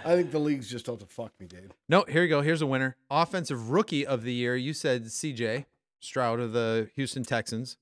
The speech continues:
Speaker 1: Oh,
Speaker 2: So
Speaker 1: even the blind man would have picked that nut.
Speaker 2: Yeah. <laughs> Defensive rookie of the year, Will Anderson. You sh-, you should be a scout then, is basically what this is saying. So
Speaker 1: Did
Speaker 2: you
Speaker 1: I say
Speaker 2: picked
Speaker 1: Will?
Speaker 2: him.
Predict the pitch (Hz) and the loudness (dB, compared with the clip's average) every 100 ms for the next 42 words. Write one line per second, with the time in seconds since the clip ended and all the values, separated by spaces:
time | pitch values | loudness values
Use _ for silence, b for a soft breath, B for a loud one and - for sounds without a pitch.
0 | _ _ _ - 139 143 120 117 117 131 | _ _ _ -2 2 4 4 2 0 -2
1 | 135 127 110 117 110 104 - - 123 117 | 2 0 -2 -6 -8 -10 -10 -8 -8 -8
2 | 92 78 101 127 127 107 - 143 - 110 | -10 -14 -10 -2 0 0 2 0 0 -6
3 | - - - 185 233 208 156 147 117 135 | -10 -18 -4 2 4 6 4 4 0 -2
4 | - 135 110 120 113 113 151 123 127 143 | 0 -2 0 0 2 2 0 -2 2 4
5 | 139 156 135 - 104 117 - _ _ _ | 4 2 -2 -4 -6 -6 -10 _ _ _
6 | - - 165 156 185 - 165 156 - 156 | -16 -14 -12 -4 -4 0 2 2 2 2
7 | 147 - 78 64 _ - 101 107 117 120 | 2 0 -8 -8 _ -12 -4 -2 -2 -4
8 | - 107 107 - 101 98 - 131 101 - | -6 -4 -4 -6 -10 -10 -6 -6 -6 0
9 | 127 160 156 151 165 160 175 151 | 2 4 4 6 6 6 2 2